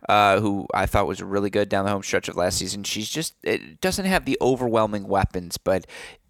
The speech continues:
it, it's a fun watch. She got a good win over Teresa Martinsova, stretching her to the outer thirds, did Grabert, uh, ultimately in her,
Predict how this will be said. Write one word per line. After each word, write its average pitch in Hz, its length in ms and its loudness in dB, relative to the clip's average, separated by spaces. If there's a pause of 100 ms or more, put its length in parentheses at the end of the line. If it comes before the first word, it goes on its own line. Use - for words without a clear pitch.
(300)
it, - 100 -4 (220)
it's - 180 0
a 143 60 0
fun 135 260 4
watch. 101 380 2
She - 100 -4
got 113 140 6
a 110 40 0
good 110 160 2
win 107 220 0
over 98 240 0
Teresa 101 340 -4
Martinsova, 95 560 -2
stretching - 420 -2
her 98 160 0
to - 120 -10
the 92 160 -2
outer 92 220 0
thirds, 98 440 -2
did - 200 -8
Grabert, 92 500 -2 (320)
uh, 98 260 6
ultimately 92 640 0
in 92 220 -4
her, 98 340 0